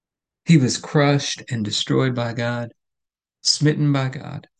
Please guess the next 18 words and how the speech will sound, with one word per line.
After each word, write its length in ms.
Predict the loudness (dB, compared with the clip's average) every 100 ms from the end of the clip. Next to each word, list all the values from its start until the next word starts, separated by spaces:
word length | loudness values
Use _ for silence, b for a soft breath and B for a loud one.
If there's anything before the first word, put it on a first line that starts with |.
| _ _ _ _ _ _ _ _ _ _ _ _
so 160 | -6 -4
that 100 | -2
we 100 | -2
can 140 | -2
be 120 | -2 0
right 600 | 0 0 -2 -4 -8 -8 -12
and 140 | -10 -8
holy 680 | -2 0 2 0 -2 -4
and 160 | -8 -12
perfect 560 | -8 -6 -6 -6 -8 -6
in 120 | -6
his 180 | -4 -2
sight, 260 | -2 -4 -8 _ _ _ _ _ _ _ _ _ _ _ _ _ _ _ _ _ _ _ _ _
all 180 | -2 0
through 180 | 0 -2
his 140 | -2
one 200 | -2 -2
sacrifice. 760 | -2 -6 -8 -10 -8 -8 -10 -16